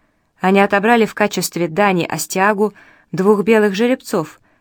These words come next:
и двадцать племенных кобыл. Однако медийские чиновники, поджидавшие их с песцами, взяли их отборное стадо, не учтя жеребят,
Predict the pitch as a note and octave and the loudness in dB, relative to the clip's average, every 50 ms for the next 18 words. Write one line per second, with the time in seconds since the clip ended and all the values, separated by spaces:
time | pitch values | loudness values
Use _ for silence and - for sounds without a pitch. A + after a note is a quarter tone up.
0 | _ _ _ - E3 C#3+ C3+ D#3 C#3+ E3 G3 A#3 A#3+ - - F#3+ - - - F3 | _ _ _ -8 -8 -6 -6 -6 -2 0 0 0 0 0 -4 -8 -6 -4 -2 0
1 | E3+ E3+ E3+ E3 E3 E3 D#3+ D#3 - - F#3 F3+ E3 E3+ D#3+ D3 D3 _ _ _ | 0 0 0 -2 -2 -4 -4 -6 -6 -4 -4 -4 -4 -4 -6 -6 -6 _ _ _
2 | _ _ _ _ _ _ _ _ _ _ _ _ _ _ _ _ _ - D#3 D3+ | _ _ _ _ _ _ _ _ _ _ _ _ _ _ _ _ _ -10 -8 -4
3 | D#3 F#3 G3 G3 - G3 F#3+ F#3 F#3 E3+ F3+ F3+ E3+ - - - E3 D#3 - - | -2 -2 -2 0 0 0 0 0 0 -2 -2 -4 -4 -4 -4 -4 -6 -6 -4 -4
4 | - D#3 D3+ D3+ D3+ D3+ D3+ F#3+ G3+ G3+ - - A3 A3 _ _ _ _ _ _ | -4 -2 0 0 0 0 -2 -4 -6 -6 -6 -8 -10 -10 _ _ _ _ _ _
5 | - G3 - G#3 A3 F#3+ G#3 G#3 G3 F#3 - - G#3 G3+ G3 - - - - G#3+ | -10 -6 -2 -2 0 2 2 2 2 2 0 -2 -2 -2 -2 -2 -6 -10 -8 -6
6 | G#3+ - - - G#3+ G3+ F#3+ F#3+ F#3 F#3 F3+ _ _ _ _ _ _ _ _ _ | -6 -6 -6 -4 -2 -2 0 -2 -2 -6 -8 _ _ _ _ _ _ _ _ _
7 | _ _ G#3 G#3 B3+ C#4 C4+ B3 B3 B3 A3+ - A#3+ A3+ - G3+ G3 A#3+ B3 A3 | _ _ -4 0 2 2 4 4 2 2 0 0 -2 -2 -2 -2 0 2 2 2
8 | F3+ D#3+ D#3+ D#3+ D#3 D#3+ - - - A3 A3 G3 G#3 G3+ G3+ G3 G3 - - - | 2 0 0 -2 -2 -4 -4 -2 0 0 2 2 2 0 0 0 -2 -4 -4 -2
9 | G#3 G3 F#3+ F#3 G3 F#3 G3+ F3 F3 D#3 C#3 - - - | -2 -2 0 -2 -2 -2 -2 -2 -2 -4 -4 -4 -8 -20